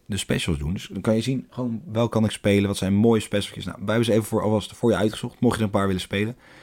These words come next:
Ehm, ze zijn redelijk, eh, topclub georiënteerd, of in ieder geval zijn favorieten georiënteerd. We beginnen heel simpel. Twee doelpunten in elke wedstrijd. Er zijn natuurlijk vijf wedstrijden. Ehm, ja, voor de mensen die nog nooit een K K D-wedstrijd hebben gezien,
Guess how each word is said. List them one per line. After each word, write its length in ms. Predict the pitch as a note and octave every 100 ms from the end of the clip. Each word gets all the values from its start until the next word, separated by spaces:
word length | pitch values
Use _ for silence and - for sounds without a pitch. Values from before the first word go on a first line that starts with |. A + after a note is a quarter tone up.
| - - -
Ehm, 340 | A#2 A#2+ A#2+ - _ - - _
ze 80 | -
zijn 200 | A#2 A#2
redelijk, 600 | A2 C#3 C3+ C3 A#2 - _ -
eh, 320 | G#2 G2+ G2 F#2 _ _ -
topclub 460 | C#3 - B2 A2+
georiënteerd, 720 | - G#2+ G2+ G2+ F#2 F#2+ A2
of 60 | G#2+
in 60 | A#2
ieder 140 | G2
geval 160 | F#2+ F2+
zijn 120 | F2+
favorieten 580 | G2 G2 F#2+ G2+ G2+ G2+
georiënteerd. 680 | F#2+ G2+ G2+ G#2 G#2+ A#2+
We 560 | - _ - - - _
beginnen 280 | - C3 B2+
heel 100 | A2+
simpel. 360 | - D2+ - - _ _ _ _ _ _ _
Twee 260 | - B2 C3+
doelpunten 340 | C#3 C3+ B2+
in 60 | A2+
elke 220 | G#2+ -
wedstrijd. 340 | D#2+ - - -
Er 60 |
zijn 120 | G#2
natuurlijk 280 | A#2+ A#2+ A2+
vijf 180 | B2 A#2
wedstrijden. 640 | A2+ - A2 G#2 G2+ F#2+ -
Ehm, 400 | - F2+ F2 E2+ E2 - - - - _ _ _ _ _ _ _
ja, 240 | - A2 - _
voor 140 | - A#2
de 60 |
mensen 260 | A#2+ B2 A#2+
die 80 | A#2
nog 80 | A#2+
nooit 120 | C#3+
een 180 | C3 A#2+
K 20 |
K 40 | A2+
D-wedstrijd 420 | A#2+ C3+ B2+ B2+ A2+
hebben 160 | G#2+
gezien, 420 | G2 G#2 G#2 G#2